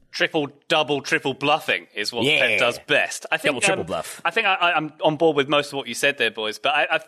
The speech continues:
Speaker 1: the question for me with Man City teams is the fullbacks and the defensive midfield, because those are the
Speaker 2: Mm-hmm.
Speaker 1: sort of the keystones of many Pep Guardiola sides. And you look back at the last few games against Chelsea, the F A Cup semi-final defeat in April, and that aforementioned Premier League game.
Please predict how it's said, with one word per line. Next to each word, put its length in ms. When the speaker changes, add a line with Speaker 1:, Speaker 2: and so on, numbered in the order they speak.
Speaker 1:
the 80
question 380
for 100
me 180
with 160
Man 160
City 220
teams 280
is 180
the 80
fullbacks 600
and 280
the 40
defensive 420
midfield, 420
because 260
those 240
are 40
the 100
Speaker 2:
Mm-hmm. 100
Speaker 1:
sort 180
of 40
the 80
keystones 800
of 140
many 240
Pep 200
Guardiola 440
sides. 340
And 80
you 60
look 180
back 180
at 120
the 100
last 300
few 100
games 240
against 300
Chelsea, 320
the 140
F 120
A 60
Cup 340
semi-final 580
defeat 320
in 120
April, 340
and 120
that 140
aforementioned 520
Premier 220
League 200
game. 220